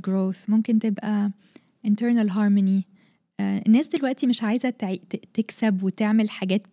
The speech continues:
كبيرة. الناس عايزة، الناس عايزة تعيش مبسوطة.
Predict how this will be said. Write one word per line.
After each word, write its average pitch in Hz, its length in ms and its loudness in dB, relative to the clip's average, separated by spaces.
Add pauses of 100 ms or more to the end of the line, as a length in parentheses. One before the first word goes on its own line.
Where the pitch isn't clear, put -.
(220)
كبيرة. 208 520 0
الناس 233 260 0
عايزة، 247 400 -2 (200)
الناس 277 240 -4
عايزة 277 200 -4
تعيش 226 380 -6
مبسوطة. 226 480 -6